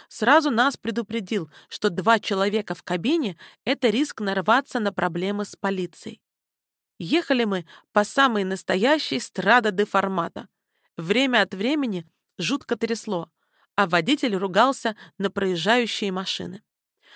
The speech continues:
В двух километрах до Ливорно нас остановила полиция. Я попыталась спрятаться за креслом Дэна,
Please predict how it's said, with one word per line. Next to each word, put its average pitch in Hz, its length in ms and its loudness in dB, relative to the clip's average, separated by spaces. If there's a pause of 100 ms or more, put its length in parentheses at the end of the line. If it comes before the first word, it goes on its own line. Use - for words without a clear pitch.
(200)
В 160 140 -10
двух 285 340 0
километрах 226 640 0
до 175 100 -2
Ливорно 269 600 2 (260)
нас 233 400 0
остановила 202 640 -2
полиция. 180 600 -6 (880)
Я 233 220 2
попыталась 269 560 2
спрятаться 254 560 -2
за 220 140 2
креслом 214 520 0
Дэна, 254 380 2